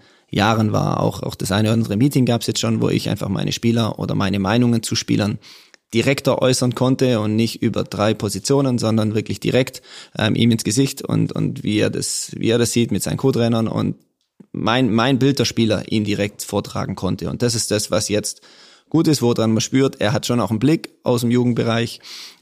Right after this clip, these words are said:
Ähm, er will schon auch gewisse Dinge haben, aber sieht natürlich auch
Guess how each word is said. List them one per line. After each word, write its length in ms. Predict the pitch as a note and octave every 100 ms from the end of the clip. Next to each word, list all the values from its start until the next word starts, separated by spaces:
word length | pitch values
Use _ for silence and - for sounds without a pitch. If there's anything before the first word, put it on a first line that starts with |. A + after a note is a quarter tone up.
| -
Ähm, 360 | D#2 E2+ F2+ -
er 460 | - G2 G2+ F#2+ - _ -
will 340 | A2 A2+ C#3
schon 220 | C3+ B2+
auch 160 | A#2 -
gewisse 340 | A2 A2+ -
Dinge 320 | G2 G2+ G#2 G2
haben, 420 | G2+ C3 C3+ B2 -
aber 200 | G#2 A2
sieht 240 | - A#2
natürlich 440 | G#2+ - A2 A2 -
auch 260 | G2+ -